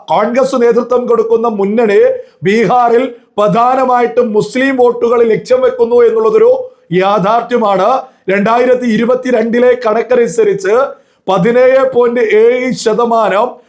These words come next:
മുസ്ലിം പോപ്പുലേഷൻ ബീഹാറിൽ ഉണ്ട് എന്നാണ് കണക്കുകൾ കാണിക്കുന്നത്. എന്നാൽ നമുക്കറിയാം, ഈ ഒരു സമയമാവുമ്പോഴേക്ക്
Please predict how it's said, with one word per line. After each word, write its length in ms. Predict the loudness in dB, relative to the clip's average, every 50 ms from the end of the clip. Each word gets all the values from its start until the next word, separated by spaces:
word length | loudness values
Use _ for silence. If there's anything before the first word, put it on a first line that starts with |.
| _ _ -6
മുസ്ലിം 540 | -2 0 0 0 0 0 -2 -2 -2 -2 0
പോപ്പുലേഷൻ 600 | 0 0 0 0 0 2 2 2 2 0 0 -2
ബീഹാറിൽ 580 | -2 0 0 0 0 0 0 0 0 0 0 0
ഉണ്ട് 240 | -2 -2 -2 -2 0
എന്നാണ് 600 | 0 0 0 0 0 0 0 0 0 0 0 -2 -4 -10 _ _ _ _ -4 -4
കണക്കുകൾ 520 | -2 -2 -4 -4 -4 -2 0 0 0 0 0 -2
കാണിക്കുന്നത്. 580 | -2 0 0 -2 -2 -2 -2 -2 0 0 0 0 0 -2 -4 -8 -14 _ _ -4 -2
എന്നാൽ 200 | 0 0 0 0
നമുക്കറിയാം, 540 | 0 0 0 0 0 2 2 0 0 -2 -4 -4 0
ഈ 80 | 2
ഒരു 140 | 2 2 2
സമയമാവുമ്പോഴേക്ക് 1300 | 0 -2 -2 -2 0 0 0 2 2 2 2 2 0 0 0 2 2 2 0 0 0 0 0 0 -2